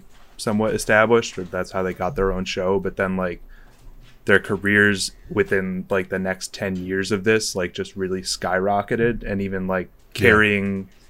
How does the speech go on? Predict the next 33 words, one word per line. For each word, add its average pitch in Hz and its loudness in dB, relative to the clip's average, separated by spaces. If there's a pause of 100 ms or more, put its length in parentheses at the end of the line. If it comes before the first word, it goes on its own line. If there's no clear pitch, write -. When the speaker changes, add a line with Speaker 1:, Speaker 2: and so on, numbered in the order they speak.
(280)
Speaker 1:
all 104 4
this 101 0
cast 98 2
with 98 -4
them, 123 2
which, 104 -2
like, 95 2
I'm 98 0
sure, 101 0
like, 92 0 (1160)
every 98 4 (320)
actor 101 4
that, 101 2
like, 95 2
we 101 -2
still 95 2
know 92 2
about 95 6
today, 95 4
like, 92 2 (180)
probably 92 6 (380)
owes 98 6
their 98 6
success 104 6
to 104 2
some 101 6
continued 107 6
relationship 110 4
with 120 0
those 120 4
guys. 135 6 (580)
Speaker 2:
Yeah. 101 10
Speaker 1:
Um, 92 -2